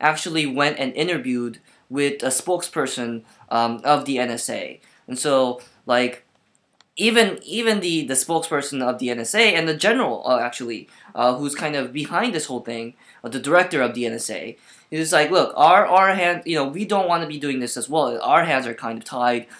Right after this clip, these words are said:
as well, uh, because this, we have to do this for national security reasons." Um, we would have, if we had another way of kind of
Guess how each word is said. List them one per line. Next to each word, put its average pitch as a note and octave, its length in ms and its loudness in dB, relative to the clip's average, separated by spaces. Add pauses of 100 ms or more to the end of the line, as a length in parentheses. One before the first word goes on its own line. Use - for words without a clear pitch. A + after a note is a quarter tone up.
(260)
as B2+ 220 2
well, B2+ 400 2 (260)
uh, B2 220 2
because C3+ 360 -2
this, D3+ 220 -8
we F#3+ 160 -2
have G3 240 2
to D3 80 -12
do D3+ 160 -4
this C#3 240 -2
for C3+ 480 0 (200)
national B2 480 -2
security B2 460 -6
reasons." C3+ 560 -4 (240)
Um, B2+ 200 -2
we C#3+ 100 0
would D3 140 0
have, C3+ 240 2
if C#3+ 320 -6
we D#3 100 -2
had D3 220 2
another D#3+ 400 0
way D#3 400 0 (280)
of C3 180 0
kind D3 260 -4
of B2+ 200 -6